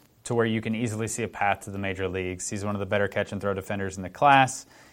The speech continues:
He has that reputation dating back to his high school days. Uh, also, shout out to Tim. He's consistently a-, asking us questions and interacting on Twitter. So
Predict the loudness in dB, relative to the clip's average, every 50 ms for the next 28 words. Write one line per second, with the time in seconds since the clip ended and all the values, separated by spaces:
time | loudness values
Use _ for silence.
0 | _ _ 2 4 4 4 4 4 2 0 0 -2 -2 -4 -6 -6 -6 -6 -6 -4
1 | -2 -2 -2 -2 -4 -4 -6 -6 -8 -8 -4 -4 -4 -4 -2 -2 -4 -2 0 0
2 | 2 2 0 0 -2 -6 -8 -12 _ -20 -20 -20 -20 _ -6 -2 0 2 4 4
3 | 4 4 4 4 6 6 8 8 6 4 -2 -4 -2 -2 -2 0 0 0 0 0
4 | -2 -4 -4 -4 -2 -4 -4 -4 -4 -4 -2 -2 0 0 -2 0 0 0 0 0
5 | -2 -4 -4 -4 -2 -2 -2 -2 -2 -4 -6 -4 -6 -6 -4 -4 -4 -4 -4 -4
6 | -6 -6 -6 -6 -6 -6 -4 -4 -4 -2 -2 -2 -2 -2 -4